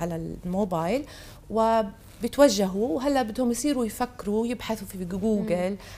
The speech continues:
Speaker 1: أو يسألوا أهل المنطقة. ولما بوصل على هذا المحل مهم جدًا إني أجيب عنه معلومات، مش إني فقط أنا وصلت المكان وحققت ال-، المطلوب، لا، لازم أجيب عنه معلومات.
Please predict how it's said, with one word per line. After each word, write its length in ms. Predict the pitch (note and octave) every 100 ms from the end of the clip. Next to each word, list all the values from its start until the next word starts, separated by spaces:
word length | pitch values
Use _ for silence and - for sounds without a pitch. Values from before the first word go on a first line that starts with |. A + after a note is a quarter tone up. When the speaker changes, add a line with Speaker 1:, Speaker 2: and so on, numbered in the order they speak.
| - -
Speaker 1:
أو 160 | G3
يسألوا 500 | G3+ A#3 - G#3 G3+
أهل 200 | A#3 A3
المنطقة. 720 | G#3+ F#3 F3 E3 E3+ E3+ G#3 C4+ - - -
ولما 280 | G#3+ B3+ B3+
بوصل 400 | A3+ D4+ E4 C4
على 160 | G3 F#3+
هذا 220 | G3 F3+
المحل 520 | F3+ F3 - F3+ G3+ - - -
مهم 260 | G3+ A3+ C4+
جدًا 540 | A#3+ B3+ A3+ B3+ B3+
إني 260 | A3+ A3 -
أجيب 280 | G3 A#3 F#3
عنه 280 | G#3 A3+ G3
معلومات، 640 | E3+ D#3 D#3+ D3+ - - - - -
مش 240 | G#3 B3 - G3+
إني 160 | F3+
فقط 380 | F3 G3 F#3+ -
أنا 120 | F3+
وصلت 340 | F3+ - A#3 A3
المكان 440 | F#3+ F3 F#3+ F3+
وحققت 640 | E3+ - D#3+ - F3+ -
ال-، 160 | F3 F3 E3+
المطلوب، 580 | E3+ D#3 - G3+ G3+ G#3+
لا، 120 | G3+ F3+ - - - -
لازم 240 | G3+ G#3 -
أجيب 340 | F#3+ G#3 G#3+
عنه 240 | G3 F#3 E3+
معلومات. 540 | D#3+ E3 E3+ F3+ B3+